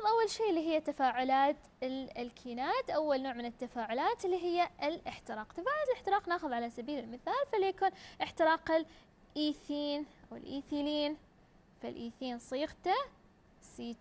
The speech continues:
تو اتش فور. طبعًا قلنا، آه، في الدرس الماضي أن أي تفاعل احتراق معناته هو تفاعل المركب مع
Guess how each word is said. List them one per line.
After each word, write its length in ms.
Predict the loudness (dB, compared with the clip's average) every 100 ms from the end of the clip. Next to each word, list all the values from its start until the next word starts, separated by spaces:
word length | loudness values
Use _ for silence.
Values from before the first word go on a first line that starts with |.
| -10
تو 300 | -6 0 0
اتش 640 | 0 2 2 0 -6 -10 -12 -20 _ -20 -20 _ _ _ _ _ _ -20 -20 -20 _ _ -20 _ _ -20 _ -20 -8
فور. 360 | 0 4 4 2 -6 -18 -20 -20 -20 -20 -20 -10 -6
طبعًا 200 | -6 -6
قلنا، 380 | -8 -6 -4 -6 -14 -16 -10
آه، 260 | -8 -8
في 80 | -8
الدرس 260 | -6 -4 -4
الماضي 500 | -4 -2 0 0 -2
أن 100 | -4
أي 220 | -2 -4
تفاعل 460 | -6 -4 -4 -2 -6
احتراق 520 | -8 -4 0 0 0
معناته 400 | -4 -2 -4 -4
هو 180 | -2 -4
تفاعل 460 | -4 -4 -2 -2
المركب 580 | -6 -4 -4 -6 -12 -14
مع 240 | -12 -12